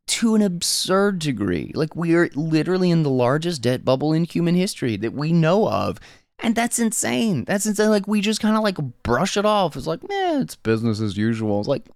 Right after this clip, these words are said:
"No, it isn't. Look at the time scale. Look at the situation we're in. It's a disaster." And literally, literally his response were,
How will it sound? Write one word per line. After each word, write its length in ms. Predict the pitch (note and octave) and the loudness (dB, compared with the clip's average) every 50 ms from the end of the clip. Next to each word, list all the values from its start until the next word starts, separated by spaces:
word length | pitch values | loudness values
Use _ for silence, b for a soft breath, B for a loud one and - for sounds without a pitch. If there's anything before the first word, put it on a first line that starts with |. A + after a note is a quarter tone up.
| _ - | _ -2
"No, 200 | - A#3+ A3+ G#3 | 2 2 4 4
it 80 | G3+ | 4
isn't. 440 | G#3+ B3 A#3 F#3+ E3 B2+ - - - | 4 2 2 0 -2 -2 -2 -4 -4
Look 300 | E3 G3 A#3 C4+ C4+ - | -2 2 2 2 2 0
at 80 | - - | -2 -4
the 80 | - | -6
time 380 | D3+ - - - - A3+ A3+ A3+ | -8 -8 -6 -4 -2 0 0 -2
scale. 380 | - - - D3+ C#3+ C3 A#2 A#2+ | -2 -2 -4 -4 -2 -2 -4 -4
Look 340 | D3 F3 G#3+ B3 B3+ - | -2 0 0 0 0 0
at 80 | - - | -2 -4
the 80 | D#3+ F3 | -2 -2
situation 560 | F#3 E3+ D#3+ - D#3 D#3+ - A3+ - - F3+ | -2 -2 -4 -4 -4 -4 -4 -4 -4 -2 -2
we're 180 | D#3 C3+ B2+ | 0 2 2
in. 160 | B2 A2+ G2+ B B B B B B - | 2 0 0 B B B B B B -2
It's 240 | - C4+ C4 - | 0 0 0 0
a 80 | A3 G#3 | 0 -2
disaster." 1040 | F#3 E3 E3+ F#3 F3 D#3 C3 B2 E3+ F3 G#3+ A#3+ B3+ - - - D#3+ C#3+ A2 G2 B B B B B _ _ _ _ _ _ - | 0 2 2 2 2 0 0 -2 -2 -2 -2 -4 -4 -6 -6 -4 -2 -2 -2 -4 B B B B B _ _ _ _ _ _ -6
And 200 | - A3+ A3 G3+ | -4 -4 -4 -4
literally, 680 | F#3+ G3 A#3 A#3 G#3 F#3 F3 F#3+ D#3 A#2 G2 - - _ _ _ _ _ _ _ _ _ _ | -6 -8 -8 -6 -2 0 2 2 2 0 -2 -8 -12 _ _ _ _ _ _ _ _ _ _
literally 480 | - G3 G#3+ A#3+ A#3 A3 A3 G3+ F3+ E3 | -2 0 2 2 4 4 4 4 2 2
his 260 | E3+ - G3+ F#3+ F#3 | 2 2 0 0 0
response 480 | F3 - - - G3+ G3 E3 - - - | -4 -6 -4 -2 -2 -2 -2 -4 -4 -6
were, 140 | C#3 - | -6 -6